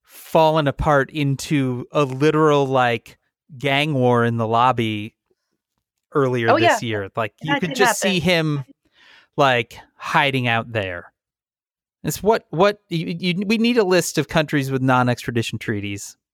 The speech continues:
Speaker 2: Where he
Speaker 1: Panama
Speaker 2: has
Speaker 1: probably has an
Speaker 2: Trump,
Speaker 1: extradition treaty.
Speaker 2: Trump property in
Speaker 1: Where
Speaker 2: it.
Speaker 1: he has property.
Speaker 2: Right.
Speaker 1: That's probably a pretty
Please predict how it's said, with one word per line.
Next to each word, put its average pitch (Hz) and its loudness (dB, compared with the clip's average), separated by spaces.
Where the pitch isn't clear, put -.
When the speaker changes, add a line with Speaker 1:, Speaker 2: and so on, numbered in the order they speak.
Speaker 2:
Where 190 0
he - 4
Speaker 1:
Panama 170 2
Speaker 2:
has 156 -2
Speaker 1:
probably 107 2
has 107 0
an 110 -8
Speaker 2:
Trump, 104 -6
Speaker 1:
extradition 101 -6
treaty. 104 -6
Speaker 2:
Trump 180 -6
property 170 -2
in - 6
Speaker 1:
Where 143 6
Speaker 2:
it. 139 0
Speaker 1:
he 147 2
has 131 2
property. 104 -2
Speaker 2:
Right. 160 0
Speaker 1:
That's 123 -2
probably 139 0
a 107 -4
pretty 123 -10